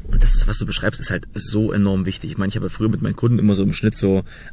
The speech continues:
alle zwei Wochen gearbeitet. Das heißt, sind so sechsundzwanzig Stunden im Jahr. Und ich habe da immer einen Fakt-, einen Faktor gemerkt, ja. Irgendwann schwappen die vielleicht so ein bisschen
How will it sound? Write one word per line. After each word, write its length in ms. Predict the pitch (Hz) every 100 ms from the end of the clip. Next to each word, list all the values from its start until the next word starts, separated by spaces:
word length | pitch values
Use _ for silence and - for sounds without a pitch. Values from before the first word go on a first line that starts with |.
| -
alle 260 | 104 104 -
zwei 320 | - 90 87
Wochen 220 | - 78 -
gearbeitet. 420 | - 80 73 -
Das 100 | -
heißt, 140 | 92
sind 140 | - 98
so 100 | 92
sechsundzwanzig 720 | 107 - 101 101 92 87 85
Stunden 560 | - 101 98 98 87 85
im 180 | 95 92
Jahr. 300 | 85 82 78 - - - - -
Und 80 | 113
ich 60 |
habe 80 | 120
da 80 | -
immer 220 | 185 -
einen 200 | 131 180
Fakt-, 340 | - - - -
einen 200 | - 151
Faktor 280 | - - -
gemerkt, 540 | 98 98 147 - - -
ja. 240 | - 110 185 - - - - -
Irgendwann 540 | - 202 196 139 131 - 76 -
schwappen 420 | - - 127 -
die 60 | 170
vielleicht 240 | 120 131
so 80 | -
ein 60 | 123
bisschen 640 | 123 - 123 117 - -